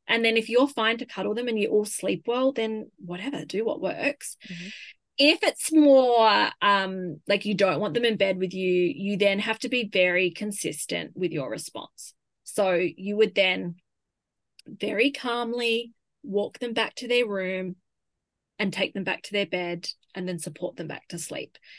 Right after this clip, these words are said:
Speaker 1: You know, whether that's being, you'll sit with them or you say, "No, it's time to stay in bed."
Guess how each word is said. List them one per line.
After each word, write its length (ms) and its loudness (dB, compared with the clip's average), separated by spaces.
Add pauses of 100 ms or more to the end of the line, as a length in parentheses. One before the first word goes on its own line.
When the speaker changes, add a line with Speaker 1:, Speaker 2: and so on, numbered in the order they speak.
(120)
Speaker 1:
You 60 -4
know, 80 -2
whether 160 2
that's 220 -2
being, 180 -2
you'll 100 -2
sit 240 -6
with 220 -2
them 200 0
or 80 -2
you 100 2
say, 140 -4
"No, 180 -4
it's 120 -10
time 280 -6
to 100 -12
stay 240 -4
in 80 -6
bed." 340 -2